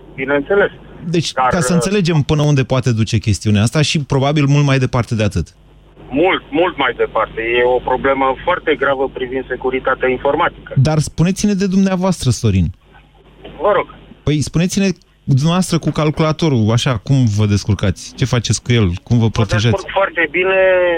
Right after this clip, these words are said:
Speaker 1: de peste doisprezece ani. Utilizez, uh, un antivirus cu licență. N-am avut până acum absolut nicio problemă.
Speaker 2: Ok, dar vă țineți, de exemplu,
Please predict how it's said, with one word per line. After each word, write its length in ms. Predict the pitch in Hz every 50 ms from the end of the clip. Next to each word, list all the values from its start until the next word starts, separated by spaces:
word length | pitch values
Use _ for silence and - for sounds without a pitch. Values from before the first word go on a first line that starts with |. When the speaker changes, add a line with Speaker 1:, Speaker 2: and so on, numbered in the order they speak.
| 160 151 147 -
Speaker 1:
de 440 | 160 160 160 160 160 156 156 151 - - - - - - - - - - _ -
peste 440 | - 170 170 151 - - 151 143 139 143
doisprezece 720 | 156 156 143 - - 147 147 127 123 135 127 - - 143 156 170
ani. 120 | 175 170 160 156 147 143 - - - - - - -
Utilizez, 640 | 147 143 - 147 143 135 139 131 127 147 151 143 - - 139
uh, 280 | 135 135 131 131 131 131
un 80 | 127 131
antivirus 680 | 127 127 - - 120 - - 175 170 160 165 156 147 - - - - - -
cu 80 | 135
licență. 840 | 123 120 113 - - 165 180 175 165 151 - - 160 151 151 147 139 - - - - - - - - - - - _ _ - - - -
N-am 340 | 135 147 156 175 180 165 165
avut 280 | 160 151 147 165 160 - -
până 160 | 160 160 151
acum 420 | 151 147 - - 156 160 160 - -
absolut 560 | - 165 180 180 - - - 156 151 156 147 - 139
nicio 380 | 151 156 160 156 151 - 151
problemă. 500 | 143 - 139 139 131 127 123 107 - - - - - - - - -
Speaker 2:
Ok, 160 | - 117 - - 113 120 143 170 165 127
dar 180 | 101 127 127
vă 180 | 110 104 120 120
țineți, 380 | 113 - 143 139 139 127 110 123
de 100 | 120 120
exemplu, 720 | 120 107 117 139 143 - 135 135 127 123 120 117 110